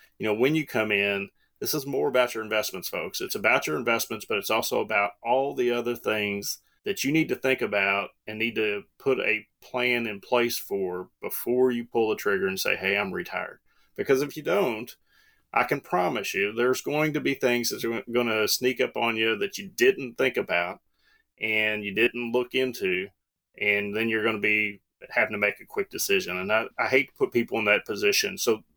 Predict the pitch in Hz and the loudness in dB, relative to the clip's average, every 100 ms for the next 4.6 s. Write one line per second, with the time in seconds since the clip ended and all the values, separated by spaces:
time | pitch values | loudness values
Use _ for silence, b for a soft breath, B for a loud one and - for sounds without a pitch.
0 | _ _ 139 151 180 180 175 160 165 - | _ _ -4 -2 0 0 2 2 0 -2
1 | 87 90 - 113 110 92 107 120 147 147 | -4 -4 0 2 2 2 0 0 0 0
2 | 147 135 143 143 135 113 120 127 117 120 | -2 0 0 2 0 -2 -2 -4 0 2
3 | 123 117 117 120 - 113 - - - - | 2 0 0 0 0 -2 -2 -2 0 2
4 | 117 123 117 135 127 - | 2 2 0 0 0 -2